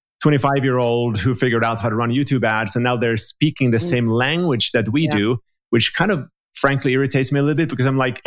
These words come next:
Speaker 1: "Well, I was actually a practitioner for a
Speaker 2: <laughs> Don't
Speaker 1: long
Speaker 2: get me
Speaker 1: time.
Speaker 2: started.
Speaker 1: I'm old.
Speaker 2: <laughs>
Speaker 1: I'm
Speaker 2: Yeah.
Speaker 1: old." So I'm like,
Speaker 2: Yeah.
Speaker 1: "I actually did this. I
Speaker 2: Yeah.
Speaker 1: was actually in the boardrooms. I was actually doing this. So
Speaker 2: Mm-hmm.
Speaker 1: please don't put me in the same basket." But,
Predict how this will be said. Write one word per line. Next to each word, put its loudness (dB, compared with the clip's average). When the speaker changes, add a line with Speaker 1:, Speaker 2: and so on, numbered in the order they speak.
Speaker 1:
"Well, 2
I 2
was 0
actually -2
a 0
practitioner 0
for -2
a 0
Speaker 2:
<laughs> 0
Don't 0
Speaker 1:
long 2
Speaker 2:
get -2
me -2
Speaker 1:
time. -2
Speaker 2:
started. -2
Speaker 1:
I'm 0
old. -2
Speaker 2:
<laughs> -4
Speaker 1:
I'm 0
Speaker 2:
Yeah. 0
Speaker 1:
old." -2
So 0
I'm 2
like, 0
Speaker 2:
Yeah. 0
Speaker 1:
"I 0
actually -2
did -2
this. -2
I 2
Speaker 2:
Yeah. 0
Speaker 1:
was -2
actually -2
in 2
the 2
boardrooms. 0
I 0
was 0
actually -2
doing 0
this. -2
So 0
Speaker 2:
Mm-hmm. -4
Speaker 1:
please 2
don't 0
put 0
me 0
in 2
the 0
same 0
basket." -2
But, 2